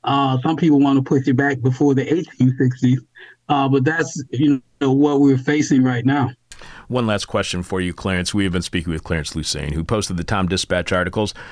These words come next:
Speaker 2: The Votes That Weren't Cast and Prelude to Authoritarianism. You can follow Clarence on Twitter at C Lusane. That's L U S A N E. His latest book is twenty dollars and change. Harriet Tubman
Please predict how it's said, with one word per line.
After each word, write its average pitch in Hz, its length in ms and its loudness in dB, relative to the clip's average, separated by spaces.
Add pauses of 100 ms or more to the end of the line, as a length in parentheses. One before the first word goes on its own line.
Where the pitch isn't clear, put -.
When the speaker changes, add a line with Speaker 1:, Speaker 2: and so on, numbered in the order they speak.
(180)
Speaker 2:
The 101 100 -2
Votes 120 360 0
That 107 260 -2
Weren't 107 320 -2
Cast 123 540 -4
and 104 260 -2
Prelude 104 680 0
to 80 140 -2
Authoritarianism. 90 920 -2 (180)
You 117 80 -4
can 107 140 -2
follow 87 300 -2
Clarence 73 360 -6
on 73 140 -4
Twitter 80 380 -6
at 90 200 -2
C 117 400 0
Lusane. 104 640 0
That's 98 220 -2
L 90 160 -2
U 80 260 -4
S 85 320 -6
A 78 220 -6
N 71 380 -8
E. 85 280 -4 (240)
His 92 140 -2
latest 90 320 -2
book 80 180 -4
is 78 120 -6
twenty 80 260 -4
dollars 67 400 -8
and 65 160 -10
change. 67 380 -6
Harriet 120 320 -4
Tubman 127 360 0